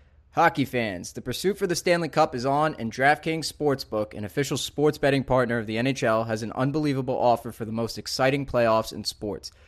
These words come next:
New customers can bet five dollars on any team to win and get one hundred dollars in free bets, no matter what, win or lose.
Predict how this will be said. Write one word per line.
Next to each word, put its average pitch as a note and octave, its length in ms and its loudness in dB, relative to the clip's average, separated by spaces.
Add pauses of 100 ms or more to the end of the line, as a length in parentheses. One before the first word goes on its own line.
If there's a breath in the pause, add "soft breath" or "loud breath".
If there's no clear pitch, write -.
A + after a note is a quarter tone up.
(260 soft breath)
New D3+ 120 4
customers F3 520 4
can C#3 140 0
bet A2+ 200 0
five D#3+ 300 8
dollars C#3+ 360 8
on A#2 140 0
any C#3 240 -2
team C3 240 -2
to A#2+ 140 -6
win A2 320 -2
and G#2+ 160 -6
get G#2+ 180 2
one B2+ 180 0
hundred C#3+ 220 0
dollars A#2+ 340 4
in A2+ 120 -6
free B2 240 -2
bets, F#2+ 400 -2 (240 soft breath)
no A2+ 100 -2
matter B2+ 300 6
what, G#2 400 -2
win C3+ 180 4
or C3 240 2
lose. G#2 420 -6